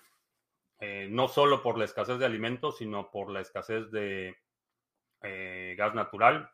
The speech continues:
eh, hidrocarburos. Va a ser problemático. Pero la otra alternativa es que se firme una tregua en Ucrania, eh, que le den tiempo y dinero a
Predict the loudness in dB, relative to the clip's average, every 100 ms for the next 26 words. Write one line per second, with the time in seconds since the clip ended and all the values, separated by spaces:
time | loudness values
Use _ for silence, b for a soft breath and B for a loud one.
0 | -14 -10 -10 -10 -10 -8 -4 -4 -2 -2
1 | -2 -2 -4 -8 _ -6 -6 -4 -8 -8
2 | -12 _ _ _ _ _ -2 2 2 6
3 | 6 6 2 -4 -6 -10 _ _ _ _
4 | _ _ _ _ _ _ _ _ _ 2
5 | 4 6 6 6 4 4 2 2 0 0
6 | 6 6 6 2 -4 _ _ _ _ _
7 | _ _ _ _ _ _ -2 2 2 0
8 | -2 2 2 2 2 2 0 2 6 6
9 | 6 2 2 0 -6 -8 -8 -8 -10 -10
10 | -10 -12 -12 -16 _ _ _ _ _ -10
11 | -2 4 4 4 2 0 -6 -10 -6 -6
12 | -6 -6 -2 -2 -2 -2 -2 -2 -4 -4
13 | -4 -2 0 2 4 2 0 -6